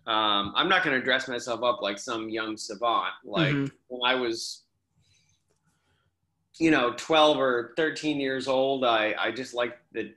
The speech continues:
Speaker 1: anything could happen, and, and, and, and for the most part, usually it was cool shit that was happening. So, you know, and, and, and I've since,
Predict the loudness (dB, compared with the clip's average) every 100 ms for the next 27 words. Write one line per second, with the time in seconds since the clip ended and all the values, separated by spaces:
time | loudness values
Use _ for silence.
0 | _ -4 -4 -4 -6 -6 -2 -2 0 -4
1 | -4 -6 -8 -10 -10 -10 -12 -10 -10 -8
2 | -10 -10 -10 -6 -4 -4 -4 -4 -2 -4
3 | -6 -8 -8 -10 -10 -6 -4 -4 -8 -10
4 | -12 -12 -12 -12 -14 -20 _ -20 -6 -2
5 | -2 -4 -8 -8 -10 -10 -12 -10 -6 -4
6 | -4 -2 0 0 -2 -2 0 0 -4